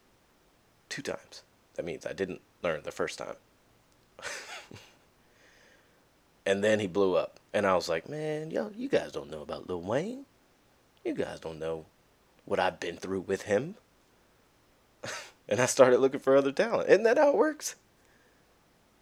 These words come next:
Let's not be the guy who's like, "Hey, guys, they, hey, I got, hey." <laughs> Hey guys, uh, this got five hundred listens.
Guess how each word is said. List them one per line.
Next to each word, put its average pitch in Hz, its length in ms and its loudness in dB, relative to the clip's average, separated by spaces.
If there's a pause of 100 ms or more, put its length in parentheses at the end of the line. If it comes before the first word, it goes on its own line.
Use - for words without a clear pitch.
(320)
Let's 180 200 8
not 349 200 8
be 285 100 4
the 233 100 2
guy 214 340 8
who's 202 180 0
like, 202 300 2 (360)
"Hey, 254 180 12
guys, 220 500 8
they, 202 220 10
hey, 202 280 4
I 170 120 6
got, 208 280 8 (200)
hey." 175 340 8 (560)
<laughs> - 720 -8 (1200)
Hey 190 120 6
guys, 131 360 6
uh, 117 140 0 (180)
this 139 200 0
got 180 260 4
five 180 220 8
hundred 180 240 0
listens. 196 580 0